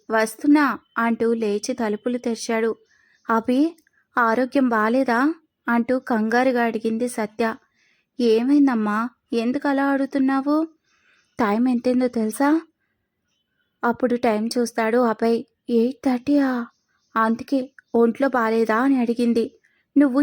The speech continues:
ఇప్పటి వరకు లేవకుండా ఉండవుగా, అందుకే నేను వచ్చాను అని చెప్తున్నా." "అదేం లేదమ్మా, రాత్రి కొంచెం నిద్ర పట్టలేదు, ఎర్లీ మార్నింగే నిద్రపోయాను, అందుకే లేట్ అయింది. నేను ఫ్రెష్ అయి వస్తాను, నువ్వు వెళ్ళు.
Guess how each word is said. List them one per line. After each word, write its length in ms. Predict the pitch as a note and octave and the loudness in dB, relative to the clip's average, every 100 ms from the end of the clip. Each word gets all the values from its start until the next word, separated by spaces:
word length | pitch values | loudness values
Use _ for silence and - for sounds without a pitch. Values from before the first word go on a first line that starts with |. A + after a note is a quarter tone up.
| C4+ | 0
ఇప్పటి 320 | A#3+ C4 C4+ | -2 0 0
వరకు 320 | B3+ A#3+ C#4 | 2 0 2
లేవకుండా 600 | C4+ A#3 A3+ C4 C4+ B3 C4 | 2 2 0 0 0 2 2
ఉండవుగా, 540 | B3 A3 C4 C4 C4 C#4 - _ _ _ - | 0 0 0 0 0 -2 -6 _ _ _ -2
అందుకే 400 | A#3 A#3+ - D4+ | 0 0 0 2
నేను 240 | C4+ B3 A3+ | 2 2 -2
వచ్చాను 440 | A3 C4+ C4 C4 C#4+ | -2 -2 0 2 4
అని 120 | B3+ | 2
చెప్తున్నా." 540 | B3 A#3 - A#3+ A#3 G#3+ | 0 -4 -2 0 0 0
"అదేం 340 | A3+ A3+ B3+ C#4+ | 0 2 4 6
లేదమ్మా, 460 | C#4+ C4 B3 A#3 A3 A3+ - - | 6 4 0 0 -2 -6 -10 -2
రాత్రి 360 | A#3 A3 A#3 C4 | 0 0 -2 -4
కొంచెం 320 | B3+ A#3+ B3+ | -2 -2 -2
నిద్ర 240 | B3 A3 A#3+ | -2 -2 -2
పట్టలేదు, 560 | C4 B3 A#3 A#3 A3 G#3+ _ _ _ _ | -2 -2 0 0 -2 -4 _ _ _ _
ఎర్లీ 340 | A3 G#3+ A#3 C4+ | 0 0 2 2
మార్నింగే 480 | C4 A#3+ A#3+ A#3+ | 2 2 0 2
నిద్రపోయాను, 720 | C4 A#3 A#3 A#3+ A#3+ A3+ A3 G#3+ - _ _ - | 0 0 -2 0 0 0 -2 -6 -12 _ _ -2
అందుకే 380 | A3+ A#3 B3 D4 | 0 0 0 0
లేట్ 300 | B3+ A#3 A#3+ | 2 2 2
అయింది. 280 | B3+ A#3 A3 - _ _ - | 0 0 -2 -6 _ _ -4
నేను 220 | A#3+ A#3+ | 0 0
ఫ్రెష్ 300 | A#3 A3+ A3 | 0 -2 0
అయి 100 | C4+ | 0
వస్తాను, 420 | C4+ A#3+ A#3+ A3 A#3+ D4+ - - | 0 0 -2 0 -2 -4 -6 -2
నువ్వు 180 | B3 A#3+ | 0 2
వెళ్ళు. 340 | G#3 A3 | 2 2